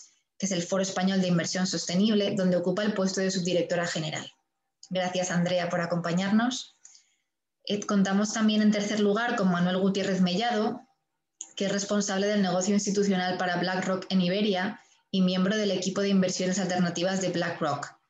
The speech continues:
Antes de empezar a trabajar aquí en dos mil catorce, Manuel ejerció durante diez años como gestor senior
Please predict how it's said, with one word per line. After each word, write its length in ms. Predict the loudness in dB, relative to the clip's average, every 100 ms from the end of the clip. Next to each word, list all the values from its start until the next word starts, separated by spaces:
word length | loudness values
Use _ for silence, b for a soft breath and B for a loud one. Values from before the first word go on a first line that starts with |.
| _ _ -6
Antes 260 | -2 0
de 60 | 2
empezar 420 | 2 2 -2 -2
a 80 | -2
trabajar 400 | -2 -2 -2 -2
aquí 220 | -2 0
en 100 | 2
dos 160 | 2 2
mil 120 | 0
catorce, 600 | 0 -2 -2 -2 -2 -2 -2
Manuel 260 | 0 0
ejerció 400 | 0 -2 -2 0
durante 300 | 0 0 0
diez 260 | 0 0 -2
años 300 | 0 0 0
como 200 | -2 -2
gestor 440 | -4 -4 -2 -2
senior 460 | -2 0 0 0